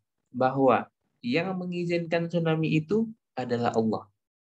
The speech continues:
Dan jika Allah menghendaki, waliyatubillah, tsunami itu bisa menimpa kita, bisa menimpa rumah kita. Naudzubillah min zalik.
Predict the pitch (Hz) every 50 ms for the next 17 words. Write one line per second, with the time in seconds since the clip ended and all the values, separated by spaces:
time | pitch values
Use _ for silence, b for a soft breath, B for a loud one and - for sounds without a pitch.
0 | _ _ _ _ _ _ _ _ _ _ _ _ _ _ - 127 123 127 123 123
1 | 120 120 117 120 139 196 - 220 185 - 147 143 135 127 117 110 107 104 104 107
2 | 110 113 127 170 180 - 160 160 - - _ _ _ _ _ _ _ _ _ _
3 | _ _ _ _ _ _ - 120 113 110 104 110 135 147 139 127 113 107 104 107
4 | - 156 185 - - _ _ _ _ _ _ _ _ _ _ _ _ _ _ _
5 | _ _ _ _ - - 147 139 127 135 139 135 127 127 131 - 220 214 175 156
6 | 160 143 123 120 117 110 110 113 117 110 _ _ - 123 117 110 107 - 107 104
7 | 101 - 143 - - 113 110 - _ _ _ - 123 - 127 113 107 107 107 107
8 | 104 104 110 110 107 107 101 - _ - 120 123 - - - - _ _ _ _
9 | _ _ _ _ _ _ _ _ _ _ _ _ _ _ _ _ _ _ _ _
10 | _ _ _ _ _ _ _ _ _ - _ - 160 151 b b b b b b
11 | _ _ _ _ _ _ _ _ _ _ _ _ - - 151 123 120 123 117 117
12 | 110 107 110 110 110 107 107 104 101 104 104 - 113 104 98 101 107 104